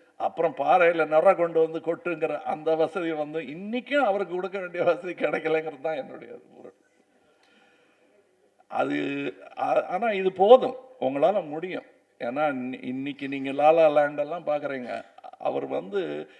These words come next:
எப்படி பாரதி ராஜா தன்னுடைய வயசுல வந்து அது பண்ணாரோ, எப்படி நிவாஸ் பண்ணாரோ, அதே தான். பெரிய வியப்பு ஒண்ணும் இல்ல. But அவங்களுக்கான அந்த, அந்த தளம், ஒரு ஹார்வர்ட்ல படிச்சுட்டு வந்திருக்காரு அவரு.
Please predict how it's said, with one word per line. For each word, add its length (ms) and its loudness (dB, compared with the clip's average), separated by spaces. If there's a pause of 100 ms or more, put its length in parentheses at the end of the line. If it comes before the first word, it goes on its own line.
எப்படி 280 -2
பாரதி 320 0
ராஜா 380 2
தன்னுடைய 460 -4
வயசுல 540 0
வந்து 300 -2
அது 120 0
பண்ணாரோ, 500 -4
எப்படி 320 -6
நிவாஸ் 460 -2
பண்ணாரோ, 500 -2
அதே 340 -4
தான். 200 -8 (680)
பெரிய 380 -10
வியப்பு 340 -6
ஒண்ணும் 240 -10
இல்ல. 200 -14 (880)
But 200 4 (140)
அவங்களுக்கான 800 -4
அந்த, 460 -14 (560)
அந்த 280 -20
தளம், 360 -2 (440)
ஒரு 160 -12
ஹார்வர்ட்ல 500 -2
படிச்சுட்டு 380 -12
வந்திருக்காரு 520 -10
அவரு. 240 -16